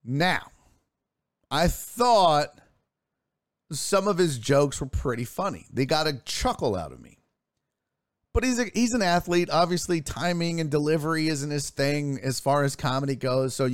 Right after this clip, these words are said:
I, I judged, I graded on a curve.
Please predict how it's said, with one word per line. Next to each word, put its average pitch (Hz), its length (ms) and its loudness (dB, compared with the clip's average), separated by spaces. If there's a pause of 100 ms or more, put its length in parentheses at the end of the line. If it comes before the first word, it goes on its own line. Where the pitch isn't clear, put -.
I, 139 260 -2
I 143 100 0
judged, 151 680 -4 (200)
I 180 120 0
graded 214 380 2
on 156 100 2
a 127 60 2
curve. - 520 -10